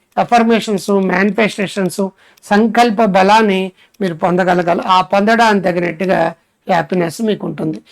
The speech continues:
బోల్డ్, బోల్డ్ సమాచారం ఉంటుందండి. ఒకసారి, రెండు సార్లు, మూడు సార్లు చదవండి. దాంట్లో ప్రాక్టికల్ టిప్స్ ఏవైతే ఉన్నాయో అది ప్రాక్టీస్ మాత్రం పట్టండి. వీలైతే తెల్లారుజామున అయితే ఇంకా బాగా ఉంటుంది. అయినప్పటికీ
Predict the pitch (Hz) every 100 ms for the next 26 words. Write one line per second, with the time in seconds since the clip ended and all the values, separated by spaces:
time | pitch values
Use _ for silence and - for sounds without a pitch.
0 | - _ 180 226 254 269 269 247 202 233
1 | 233 226 220 208 208 202 226 240 254 233
2 | 214 190 190 185 180 269 - _ _ 196
3 | 190 247 226 233 202 202 185 214 208 196
4 | 190 170 208 196 202 262 - 185 170 170
5 | 175 233 _ _ _ 196 202 220 233 214
6 | 208 220 233 214 214 214 214 214 196 190
7 | 185 190 185 180 180 - _ 208 190 -
8 | 190 190 220 196 190 175 165 156 170 175
9 | 214 _ _ - 185 247 247 214 233 214
10 | 196 208 214 226 214 190 190 180 220 202
11 | 202 190 185 180 185 190 190 214 214 240
12 | 330 339